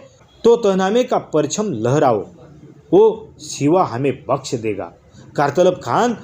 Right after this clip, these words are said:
रायबागनच्या बोलण्यावर विश्वास करत होता. त्याच्याजवळ दुसरा पर्याय नव्हता. त्याने आपल्या वकिलाला तहनाम्याचा सफेद झेंडा फडकवायला सांगितला. राजाने इशारत केली. रणदुभांगी शांत झाल्या.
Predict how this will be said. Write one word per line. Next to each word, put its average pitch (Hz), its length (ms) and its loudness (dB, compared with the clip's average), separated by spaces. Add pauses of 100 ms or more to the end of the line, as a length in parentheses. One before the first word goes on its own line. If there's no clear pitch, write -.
(220)
रायबागनच्या 175 640 2
बोलण्यावर 147 420 0 (100)
विश्वास 123 500 -8
करत 143 220 -2
होता. 104 260 -8 (360)
त्याच्याजवळ 160 520 4
दुसरा 151 280 -2
पर्याय 190 300 2
नव्हता. 214 320 -2 (360)
त्याने 175 160 4
आपल्या 165 360 2
वकिलाला 185 560 4 (380)
तहनाम्याचा 196 560 2
सफेद 147 420 2
झेंडा 123 300 -2 (100)
फडकवायला 156 400 -2
सांगितला. 101 440 -10 (380)
राजाने 160 400 2
इशारत 165 380 2
केली. 95 340 -8 (340)
रणदुभांगी 196 880 2 (360)
शांत 165 480 -4
झाल्या. 92 300 -10